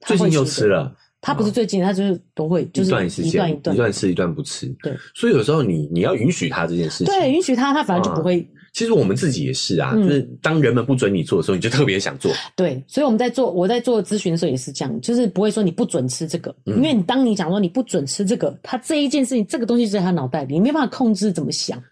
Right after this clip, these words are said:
Speaker 1: 对，
Speaker 2: 对。
Speaker 1: 这最著名的白熊实验啊。
Speaker 2: 白熊实验是什么？
Speaker 1: 什么？就是一个心理学测验，就是我要，我告诉你，从现在开始，
Speaker 2: <laughs> 我怎么觉得有点好笑？嗯。
Speaker 1: 从现在开始不要想白熊。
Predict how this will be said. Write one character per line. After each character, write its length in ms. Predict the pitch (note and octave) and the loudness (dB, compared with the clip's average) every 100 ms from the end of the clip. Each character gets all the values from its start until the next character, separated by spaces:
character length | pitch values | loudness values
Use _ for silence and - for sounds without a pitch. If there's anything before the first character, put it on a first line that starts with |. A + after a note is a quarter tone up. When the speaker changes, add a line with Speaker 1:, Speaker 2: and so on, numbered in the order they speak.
| - | -10
Speaker 1:
对， 340 | - F2+ C2 B1+ | -2 0 0 -4
Speaker 2:
对。 140 | - D#3 | -4 -4
Speaker 1:
这 180 | A2+ G#2+ | -4 -4
最 200 | - A#2 | -2 0
著 120 | A#2 | 2
名 160 | E2 D#2 | 0 0
的 100 | E2 E2 | -2 -4
白 180 | E2+ | -6
熊 180 | E2 E2+ | -4 -4
实 220 | - - | -4 -4
验 200 | D#2 D#2+ | -2 -2
啊。 200 | C#2 C2+ - _ | -2 -6 -10 _
Speaker 2:
白 160 | D#3+ F3+ | -4 -2
熊 180 | F3+ | 0
实 160 | E3+ E3 | 0 0
验 100 | E3 | 0
是 120 | E3+ | 0
什 100 | D#3 | -2
么？ 40 | C#3 | -4
Speaker 1:
什 100 | D#3 | -4
么？ 100 | C#3 | 0
就 120 | C3 | 2
是 180 | C3+ - - _ | 0 -2 -12 _
一 120 | A2 | -2
个 100 | G#2 | 0
心 180 | F#2+ G2+ | 0 0
理 80 | F2 | 0
学 160 | - C#2 | 0 -2
测 240 | - D#2 | -2 -2
验， 180 | D2+ C2+ - | -2 -4 -4
就 100 | G2 | -2
是 200 | G2 - - - | -2 -2 -8 -10
我 100 | - | -2
要， 180 | D#2 F#2 - | -2 -2 -4
我 100 | F3 | -2
告 160 | G2 | -2
诉 160 | F2 F#2 | 0 -2
你， 240 | D2+ C2 - _ _ _ _ _ - - - - | -2 -4 -12 _ _ _ _ _ -16 -16 -14 -10
从 180 | - F#2 | -4 -2
现 140 | G#2 | -2
在 60 | G2 | -2
开 100 | F3+ | -2
始， 60 | |
Speaker 2:
<laughs> 20 | |
我 20 | A#3+ | -2
怎 80 | D3+ | -2
么 80 | G3 | 0
觉 80 | |
得 60 | A3 | 0
有 40 | |
点 100 | G#3+ | 0
好 140 | F#3+ D#3 | 0 -2
笑？ 240 | F#3+ E3 E3+ | -2 -4 -2
嗯。 100 | E3 | -2
Speaker 1:
从 140 | A2 | 0
现 100 | A#2+ | 0
在 60 | A2 | 0
开 100 | G#2+ | -2
始 80 | F2+ | -2
不 140 | - | -2
要 120 | A2 | 0
想 180 | G#2+ D#2+ | 0 -4
白 180 | D#2 C#2 | -6 -6
熊。 180 | - | -6